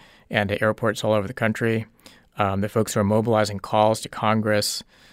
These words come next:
um, the folks who turned out volunteers, uh, people were,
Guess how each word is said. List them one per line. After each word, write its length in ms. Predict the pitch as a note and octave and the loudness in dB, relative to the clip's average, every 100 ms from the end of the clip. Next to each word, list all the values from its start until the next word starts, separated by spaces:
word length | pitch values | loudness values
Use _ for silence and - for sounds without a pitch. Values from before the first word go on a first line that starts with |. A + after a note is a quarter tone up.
| _ - | _ -2
um, 540 | G#2 G2+ G2 G2 G2 - - - | 0 2 0 -4 -8 -12 -20 -4
the 80 | G#2 | -2
folks 320 | B2 B2+ - | 2 0 0
who 140 | B2 G2 | -2 -2
turned 240 | - A#2+ | 0 2
out 120 | G#2+ | 2
volunteers, 760 | A2 A2+ A2 - A2+ A#2+ A#2+ G#2+ | 4 2 2 0 2 2 2 -4
uh, 100 | F#2 - - - _ - | -10 -14 -20 -20 _ -6
people 240 | D#3+ C#3+ | -2 2
were, 300 | A#2 G2+ F#2 | 4 4 2